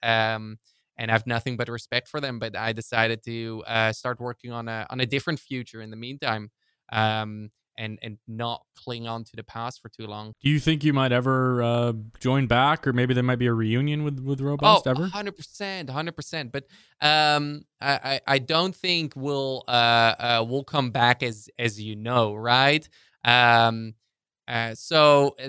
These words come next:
Speaker 1: I don't think you're gonna see the, the G T A days, right? Like, "Oh, Jelly is like, uh, just, oh,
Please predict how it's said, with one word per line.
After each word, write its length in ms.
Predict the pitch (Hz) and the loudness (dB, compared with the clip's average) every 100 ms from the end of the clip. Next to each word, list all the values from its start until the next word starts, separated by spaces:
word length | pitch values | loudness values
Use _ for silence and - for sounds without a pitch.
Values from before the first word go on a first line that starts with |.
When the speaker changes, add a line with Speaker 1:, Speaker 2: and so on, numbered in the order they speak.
| 117 | -2
Speaker 1:
I 120 | 135 | 0
don't 340 | 123 139 156 156 | 4 4 4 2
think 220 | 151 127 | -4 -4
you're 120 | 127 | -6
gonna 180 | 131 123 | -6 -8
see 360 | - 131 131 | -10 -10 -8
the, 280 | 123 120 110 | -6 -8 -10
the 200 | 113 113 | -10 -10
G 280 | 107 156 156 | -10 -8 -8
T 180 | 123 127 | -2 0
A 180 | 135 120 | 0 0
days, 640 | - 127 120 113 101 - | 0 0 0 -6 -12 -12
right? 240 | 117 117 113 | -8 -6 -6
Like, 200 | 110 120 | -8 -8
"Oh, 300 | 127 120 113 | -6 -4 -6
Jelly 380 | 117 120 117 110 | -6 -10 -10 -12
is 200 | 104 113 | -14 -12
like, 160 | 117 | -10
uh, 300 | 110 107 104 | -10 -12 -14
just, 180 | 107 110 | -18 -18
oh, 400 | 113 110 101 | -16 -14 -14